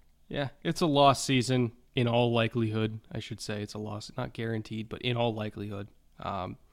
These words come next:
and then we're just, we're gonna reconvene in twenty twenty-three and see where we're at, because we still might be in the same position next summer, and, and we won't know for, for quite a while, to be honest. So we'll see. Uh, if you're a Browns fan, you made it this far in the show without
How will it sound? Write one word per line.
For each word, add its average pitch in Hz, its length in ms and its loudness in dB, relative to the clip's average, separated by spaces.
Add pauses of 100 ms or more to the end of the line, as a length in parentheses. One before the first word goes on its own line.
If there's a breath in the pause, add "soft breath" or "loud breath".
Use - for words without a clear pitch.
(260)
and 107 160 -6
then 104 200 -6
we're 110 180 -4
just, 117 480 -8
we're 110 120 -12
gonna 123 180 -2
reconvene 131 640 4
in 131 140 6
twenty 127 280 2
twenty-three 120 640 2 (540 soft breath)
and 98 240 -4
see - 300 -4
where 120 160 2
we're 117 180 2
at, 101 320 0
because 104 400 -8
we 135 280 2
still 214 300 2
might 202 220 4
be 190 80 2
in 185 80 4
the 185 60 6
same 175 260 2
position 139 400 2
next 110 220 -2
summer, 92 300 -6 (260)
and, 90 340 -8
and 123 180 -10
we 120 140 -2
won't 117 240 -2
know 107 200 -2
for, 107 280 -6
for - 220 -8
quite 101 240 -6
a 101 40 -6
while, 92 280 -10
to - 80 -20
be 92 100 -12
honest. 85 340 -14
So 92 200 -12 (1300 loud breath)
we'll 139 420 2
see. 170 580 2 (200 loud breath)
Uh, 110 480 0
if 127 140 0
you're 151 80 4
a 139 60 4
Browns 139 260 6
fan, 135 180 4
you 120 80 4
made 123 140 2
it 123 80 -2
this 117 140 -6
far 120 240 -2
in 110 60 0
the 110 40 -4
show 123 240 0
without 107 360 -4